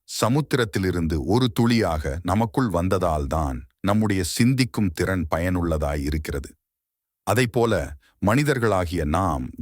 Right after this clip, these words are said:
தேவனுடைய மரணத்தில் பங்குள்ளவர்களானால் மட்டும்தான் நம்முடைய இந்த மரிப்பதற்கான முயற்சி வெற்றி பெற முடியும். ஆனால்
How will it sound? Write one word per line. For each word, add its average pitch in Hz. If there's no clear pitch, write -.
தேவனுடைய 113
மரணத்தில் 87
பங்குள்ளவர்களானால் 87
மட்டும்தான் 73
நம்முடைய 98
இந்த 104
மரிப்பதற்கான 98
முயற்சி 80
வெற்றி 82
பெற 78
முடியும். 62
ஆனால் 87